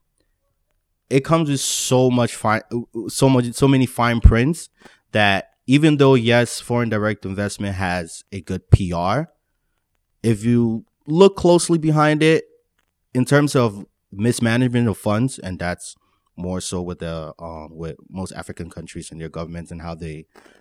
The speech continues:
um, manage the resources. And in terms of who gets to benefit from it, I believe that foreign direct investment, although in theory can be good, it can actually be destabilizing to a country. Because at the end of the day, although you're giving money to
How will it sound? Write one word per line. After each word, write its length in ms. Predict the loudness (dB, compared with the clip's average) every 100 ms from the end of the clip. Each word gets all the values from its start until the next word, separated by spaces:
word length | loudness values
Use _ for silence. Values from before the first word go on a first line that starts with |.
| _ -12
um, 340 | -10 -8 -8
manage 320 | -8 -6 -8
the 80 | -10
resources. 640 | -10 -8 -6 -6 -6 -8 -12 _ _ _
And 140 | -4
in 80 | -2
terms 280 | 4 4 4
of 140 | 0
who 200 | 4 2
gets 260 | 4 2 0
to 120 | -4
benefit 540 | -4 -4 -2 0 0 0
from 260 | 2 4 4
it, 200 | 0 -4 _ _ _ _ _ _ _
I 160 | 4 4
believe 340 | 6 4 2 0
that 160 | -2
foreign 260 | -2 -2 -2
direct 280 | -2 -4 -6
investment, 600 | -6 -6 -6 -6 -6 -8 _
although 760 | -6 -6 -2 0 2 2 0 -4 _ _ -4
in 160 | -4
theory 340 | -2 0 2 2
can 220 | 0 -2
be 120 | -4
good, 440 | -6 -2 0 0 -4
it 140 | -10
can 140 | -8 -8
actually 360 | -8 -8 -8
be 160 | -8 -8
destabilizing 760 | -10 -12 -10 -10 -8 -10 -12 -18
to 120 | -20
a 40 | -18
country. 420 | -20 -20 -20 _ _
Because 340 | -20 -14 -14 -14
at 100 | -14
the 60 | -10
end 160 | -8 -8
of 80 |
the 80 | -8
day, 320 | -8 -6 -6 -8
although 260 | -10 -6
you're 120 | -6 -6
giving 280 | -8 -8 -8
money 240 | -8 -8
to 400 | -12 -14 -14 -16